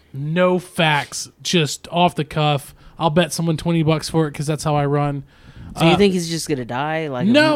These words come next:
Speaker 2: of
Speaker 1: no,
Speaker 2: natural
Speaker 1: um,
Speaker 2: causes?
Speaker 1: I don't know. I don't know.
Speaker 2: Or
Speaker 1: I'm,
Speaker 2: do you
Speaker 1: I'm
Speaker 2: think
Speaker 1: not
Speaker 2: he's
Speaker 1: gonna,
Speaker 2: gonna be, like, impeached?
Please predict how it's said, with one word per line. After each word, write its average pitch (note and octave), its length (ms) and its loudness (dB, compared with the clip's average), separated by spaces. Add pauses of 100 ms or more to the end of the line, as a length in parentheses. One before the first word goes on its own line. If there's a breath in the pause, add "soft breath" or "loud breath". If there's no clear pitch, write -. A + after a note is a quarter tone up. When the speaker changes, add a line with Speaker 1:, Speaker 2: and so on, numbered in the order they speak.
Speaker 2:
of C#3+ 140 0
Speaker 1:
no, B2+ 60 0
Speaker 2:
natural - 340 0
Speaker 1:
um, - 40 -14
Speaker 2:
causes? F3 400 0
Speaker 1:
I G#3 140 -2
don't C4 140 0
know. A3+ 200 0
I G3 120 0
don't G#3+ 120 -2
know. G#3 220 2
Speaker 2:
Or E3 180 0
Speaker 1:
I'm, F#3+ 60 4
Speaker 2:
do D3+ 60 2
you D3+ 80 2
Speaker 1:
I'm G3 60 2
Speaker 2:
think G#3 60 4
Speaker 1:
not A3 100 4
Speaker 2:
he's - 80 -2
Speaker 1:
gonna, F#3+ 100 4
Speaker 2:
gonna D#3 120 4
be, D3+ 160 0
like, C#3 220 0
impeached? C3 720 -6